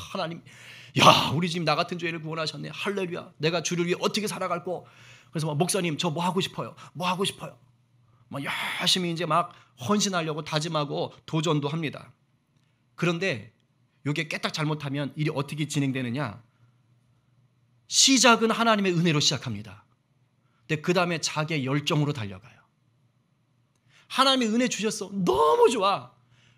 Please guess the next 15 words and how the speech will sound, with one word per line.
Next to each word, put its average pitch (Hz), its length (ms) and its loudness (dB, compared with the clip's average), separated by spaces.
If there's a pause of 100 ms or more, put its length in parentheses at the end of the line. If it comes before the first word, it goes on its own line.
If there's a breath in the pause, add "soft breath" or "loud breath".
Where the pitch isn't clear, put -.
(120)
이렇게 247 180 8
살 277 180 0
수 220 140 -2
없어. - 400 -8 (340 soft breath)
내 202 120 8
만족과 220 400 4
유익이 214 240 0
아니야. 143 300 -8 (200 loud breath)
하나님 240 260 4
나를 226 160 6
위해서 214 160 0
살아야겠어." 190 600 -4 (720)
그리고 247 200 6
도전을 240 360 4
했어요. 226 420 -4